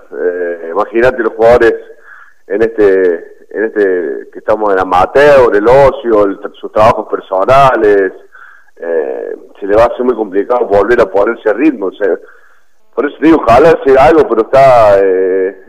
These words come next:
está, está complicado. Uno sabe que acá, eh, los jugadores entrenan, eh,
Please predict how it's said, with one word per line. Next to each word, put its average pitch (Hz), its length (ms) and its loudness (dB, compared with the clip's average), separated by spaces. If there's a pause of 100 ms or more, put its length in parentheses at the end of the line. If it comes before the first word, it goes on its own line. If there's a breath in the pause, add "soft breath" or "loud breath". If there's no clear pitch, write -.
está, 143 220 -2
está 127 220 0
complicado. 107 1040 0 (720)
Uno 156 260 -4
sabe 151 260 4
que 117 100 0
acá, 110 520 2 (760 loud breath)
eh, 85 600 -4
los 92 100 -8
jugadores 120 420 0
entrenan, 117 600 0 (160)
eh, 80 680 -6